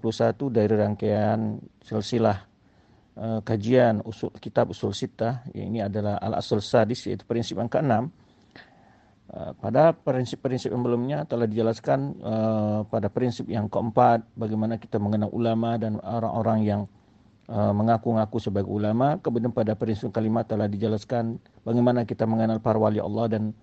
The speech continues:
kita harus juga bisa membedakan antara orang-orang mengaku sebagai wali Allah. Pada prinsip yang keenam ini adalah penjelasan tentang suatu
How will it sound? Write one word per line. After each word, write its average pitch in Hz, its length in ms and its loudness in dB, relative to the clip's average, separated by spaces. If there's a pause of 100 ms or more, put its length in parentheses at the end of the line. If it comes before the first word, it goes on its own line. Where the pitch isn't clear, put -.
(360)
kita - 160 -6
harus 110 240 2
juga 110 240 -2
bisa 113 240 -2
membedakan 107 560 0
antara 104 400 0
orang-orang 107 400 0
mengaku 101 240 -2
sebagai 101 320 -2
wali 92 160 0
Allah. 80 320 -6 (800)
Pada 127 160 8
prinsip 160 240 2
yang 160 80 4
keenam 165 320 6
ini 190 160 4
adalah 160 240 6
penjelasan 139 640 2
tentang 123 320 -4
suatu 123 640 -2